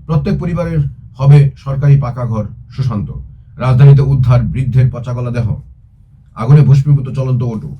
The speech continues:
কুরুচিকর মন্তব্য, বামেদের প্রশ্রয় নিন্দা বিজেপির। তার পরের পত্রিকা রয়েছে আমার হাতে আজকে প্রতিবাদী কলম। প্রথম পাতা থেকে সংবাদ শিরোনাম ও বিস্তারিত সংবাদ। বিলবোর্ডে মন্ত্রীদের পদতলে দেবদেবী।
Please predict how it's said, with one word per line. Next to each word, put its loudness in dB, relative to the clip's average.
কুরুচিকর 0
মন্তব্য, 4
বামেদের 2
প্রশ্রয় -6
নিন্দা -2
বিজেপির। -8
তার -16
পরের -4
পত্রিকা -8
রয়েছে -8
আমার -14
হাতে -12
আজকে -10
প্রতিবাদী -4
কলম। -10
প্রথম -10
পাতা -8
থেকে -8
সংবাদ -12
শিরোনাম -10
ও -6
বিস্তারিত -6
সংবাদ। -8
বিলবোর্ডে 2
মন্ত্রীদের 4
পদতলে 2
দেবদেবী। 0